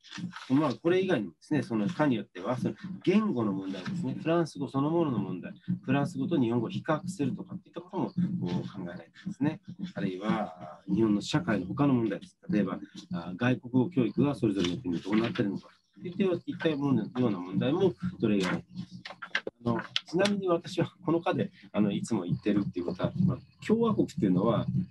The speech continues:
なんかここで見ると非常にこう、まあ、立派なことが書いてあるっていうふうに、な-、まあ、確かに立派なことは非常に書いてあるんですけども、ただこの共和国っていうのも、これがその世界の共和国、共和国全てをこ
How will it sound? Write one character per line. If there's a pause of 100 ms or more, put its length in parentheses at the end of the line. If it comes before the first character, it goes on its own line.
(120)
な
ん
か
こ
こ
で
見
る
と
非
常
に
こ
う、
ま
あ、
立
派
な
こ
と
が
書
い
て
あ
る (240)
っ
て
い
う
ふ
う
に、 (600)
な-、
ま
あ、
確
か
に
立
派
な
こ
と
は
非
常
に
書
い
て
あ
る
ん
で
す
け
ど
も、 (180)
た
だ
こ
の (260)
共
和
国
っ
て
い
う
の
も、 (100)
こ
れ
が
そ
の
世
界
の
共
和
国、 (240)
共
和
国
全
て
を
こ